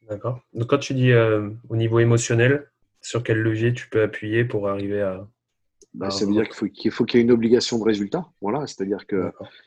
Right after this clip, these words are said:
Speaker 2: je disais il n'y a pas très, très longtemps que j'attachais beaucoup d'importance à, à la validation des objectifs qu'on se fixe avant, ou à la non-validation des objectifs qu'on se fixe avant un entraînement.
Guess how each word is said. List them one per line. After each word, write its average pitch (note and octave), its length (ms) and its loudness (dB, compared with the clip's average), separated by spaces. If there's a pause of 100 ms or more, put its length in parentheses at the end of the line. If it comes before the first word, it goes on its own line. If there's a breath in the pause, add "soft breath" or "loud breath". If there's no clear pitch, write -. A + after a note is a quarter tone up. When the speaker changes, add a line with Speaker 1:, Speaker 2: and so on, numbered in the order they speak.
(180 loud breath)
Speaker 2:
je G2+ 120 -10
disais G#2 200 2
il A#2+ 40 10
n'y A#2 60 10
a A#2 40 6
pas A2+ 140 0
très, A#2 160 0
très - 160 0
longtemps A2 260 2
que G2+ 80 2
j'attachais G2+ 360 -2
beaucoup G#2 280 0
d'importance G#2+ 600 -4
à, E2 100 -8 (760)
à G2+ 60 -4
la G2+ 100 0
validation G#2 520 0
des G2+ 180 0
objectifs G2 440 -4
qu'on G2+ 140 -10
se - 120 -6
fixe - 220 -4
avant, G2 440 -4
ou G#2 160 2
à - 20 6
la A2 120 6
non-validation A#2 640 4
des F#2+ 180 -2
objectifs F#2 440 -8
qu'on F2+ 100 -16
se - 100 -12
fixe - 220 -8
avant F2 160 -6
un F2 60 -10
entraînement. G2 420 -6